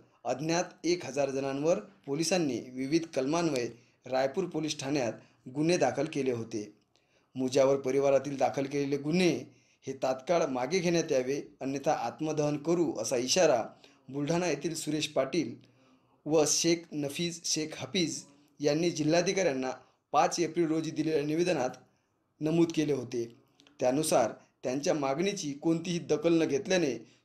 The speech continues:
सुरेश पाटील व शेख नफीज शेख हफीज या दोघांनी आज बुलढाणा तालुक्यातील पिंपळगाव सराई येथे जवळच्या एका मोबाईल टॉवरवर चढून सोबत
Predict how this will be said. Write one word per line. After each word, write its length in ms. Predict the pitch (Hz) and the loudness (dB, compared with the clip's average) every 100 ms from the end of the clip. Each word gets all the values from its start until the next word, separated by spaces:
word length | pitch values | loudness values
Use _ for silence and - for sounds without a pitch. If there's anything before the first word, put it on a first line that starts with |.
| _ | _
सुरेश 360 | - 160 170 | -6 2 2
पाटील 500 | 165 180 151 175 160 160 - _ _ | 2 0 2 0 -2 -4 -14 _ _
व 80 | 147 | -4
शेख 300 | 139 170 165 | 0 0 0
नफीज 420 | 151 147 170 160 | -2 0 0 0
शेख 100 | - 156 | -2 -2
हफीज 460 | 151 151 160 131 135 | 0 2 2 2 0
या 80 | 120 | -2
दोघांनी 500 | 131 143 160 170 233 - _ _ | 0 0 0 0 -2 -8 _ _
आज 180 | 147 139 | -2 -2
बुलढाणा 400 | 139 143 165 202 | -4 0 2 4
तालुक्यातील 560 | 208 185 170 165 170 151 | 4 2 2 0 -2 -2
पिंपळगाव 520 | 160 156 160 147 147 | -2 0 0 2 0
सराई 420 | - 156 185 127 - - - _ | 0 0 0 0 -4 -12 -20 _
येथे 260 | 139 143 185 | -4 0 2
जवळच्या 480 | 170 147 160 160 170 | 4 4 4 6 4
एका 200 | 165 160 | 4 2
मोबाईल 420 | 156 147 160 165 | 2 2 2 4
टॉवरवर 420 | 147 127 139 156 | 4 4 4 0
चढून 440 | 151 185 170 147 - - _ | 0 0 2 0 -4 -12 _
सोबत 480 | - 156 156 180 185 | -6 -2 2 2 2